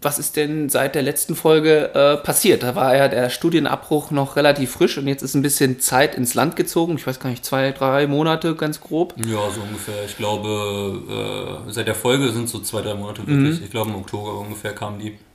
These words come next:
Speaker 1: Genau, vielleicht kannst du da mal uns so einen kleinen Überblick geben, was,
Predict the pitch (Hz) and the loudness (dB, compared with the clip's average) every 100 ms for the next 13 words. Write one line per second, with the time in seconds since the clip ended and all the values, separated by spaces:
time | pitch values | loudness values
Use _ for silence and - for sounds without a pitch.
0 | _ _ 156 165 143 135 131 - 156 143 | _ _ 4 6 6 4 0 2 -2 4
1 | 147 143 127 135 139 135 127 123 151 147 | 4 4 4 2 2 2 2 4 4 4
2 | 165 143 143 - 131 127 123 - | 4 4 2 2 2 4 0 -2